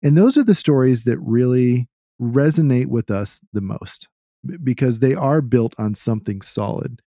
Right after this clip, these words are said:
When I listened to you on that other podcast, Michael, um, the story that came to mind is just the story of Nehemiah, that here's a man that says, "I am going to put everything I can to rebuilding this wall to protect my people and to kinda rebuild our culture."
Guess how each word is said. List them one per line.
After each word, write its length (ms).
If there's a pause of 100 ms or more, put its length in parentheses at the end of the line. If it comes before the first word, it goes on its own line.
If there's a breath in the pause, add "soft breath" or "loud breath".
(420)
When 140
I 40
listened 340
to 100
you 100
on 80
that 140
other 260
podcast, 640
Michael, 400
um, 420 (340)
the 260 (100)
story 320
that 100
came 160
to 60
mind 220
is 40
just 180
the 80
story 240
of 60
Nehemiah, 580 (280)
that 200
here's 200
a 40
man 300
that 200 (560)
says, 280 (140)
"I 160
am 220
going 360
to 640 (260)
put 120
everything 360
I 80
can 360
to 140
rebuilding 540
this 180
wall 340
to 520 (560)
protect 320
my 200
people 480
and 120
to 120
kinda 200
rebuild 520
our 140
culture." 720